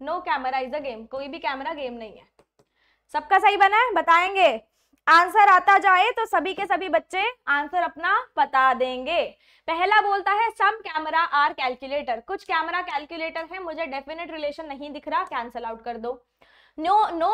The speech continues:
music is a game, कोई भी म्यूजिक गेम नहीं है, तो म्यूजिक और गेम के बीच में मुझे कोई डायरेक्ट नेगेटिव रिलेशन नहीं दिख रहा, इसलिए ये भी गलत हो जाएगा।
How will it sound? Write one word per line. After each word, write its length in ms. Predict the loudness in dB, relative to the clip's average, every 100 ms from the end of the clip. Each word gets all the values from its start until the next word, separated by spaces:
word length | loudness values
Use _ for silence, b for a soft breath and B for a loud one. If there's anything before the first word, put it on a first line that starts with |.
| -2
music 380 | -4 -6 -6 -6
is 120 | -4
a 60 |
game, 300 | -4 -6 -8 -4
कोई 180 | -4
भी 140 | -2 -2
म्यूजिक 340 | -2 -8 -10
गेम 200 | -8 -8
नहीं 180 | -8 -8
है, 60 | -8
तो 120 | -8
म्यूजिक 360 | -8 -8 -6 -4
और 140 | -4
गेम 200 | -6 -8
के 100 | -8
बीच 220 | -10 -10
में 80 | -10
मुझे 220 | -8 -8
कोई 140 | -8 -6
डायरेक्ट 360 | -2 -4 -4
नेगेटिव 320 | -12 -12 -12 -10
रिलेशन 320 | -10 -10 -12
नहीं 160 | -12
दिख 160 | -12 -10
रहा, 100 | -10
इसलिए 240 | -10 -14
ये 120 | -12 -12
भी 120 | -10
गलत 260 | -10 -10
हो 60 | -10
जाएगा। 320 | -10 -10 -10